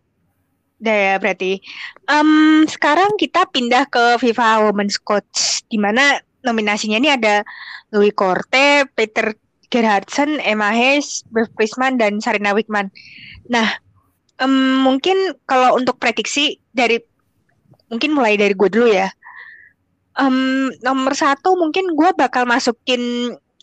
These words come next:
Louis Corte karena nggak perlu diragukan lagi. Dia kan membawa Barcelona treble, jadi ya meskipun dia tiba-tiba resign dari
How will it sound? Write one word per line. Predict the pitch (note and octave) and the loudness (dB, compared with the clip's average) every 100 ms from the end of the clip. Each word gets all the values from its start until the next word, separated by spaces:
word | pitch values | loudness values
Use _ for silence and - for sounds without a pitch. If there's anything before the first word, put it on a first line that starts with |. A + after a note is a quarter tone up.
| - | 0
Louis | A#3 A3+ | 0 2
Corte | A3+ G#3+ C4 C4 | 0 0 0 0
karena | B3 B3 C#4 - _ _ _ - | 0 -2 -4 -8 _ _ _ -4
nggak | A#3 - | -2 0
perlu | A#3 | 0
diragukan | A3 A3 G#3+ G#3 A3 | 2 2 2 2 0
lagi. | G#3 G3+ B3+ C4+ - - - - E4+ - D4+ D4+ - | 0 -2 0 0 -2 -16 -20 -20 -18 -12 -12 -14 -16
Dia | G#3 A3 A#3 | -2 0 2
kan | C4+ C4+ | 2 2
membawa | C#4 B3 A3+ G#3+ G#3 G#3+ G#3 | 4 4 4 4 4 4 2
Barcelona | G3+ G#3+ A3+ G#3 G#3 G#3 G#3 | 0 0 0 0 -2 -2 -2
treble, | - G#3 G3+ A3+ A#3 A#3 - | -2 -2 0 0 0 -2 -4
jadi | A#3 A3 D4 C#4 | -6 0 0 2
ya | G#3+ G#3 G#3 G#3 - _ _ _ _ _ - - A#3 | 4 4 4 2 0 _ _ _ _ _ -18 -8 -4
meskipun | A3+ A#3+ A3+ A#3 A3+ A3 | -2 -2 2 2 2 2
dia | A3 A3 A3 G#3+ | 2 4 2 0
tiba-tiba | - A3+ G#3+ G#3 G#3+ G#3 | -2 -2 -2 0 0 2
resign | A3 A3 | 0 -2
dari | G#3 G#3 G#3 | 0 2 2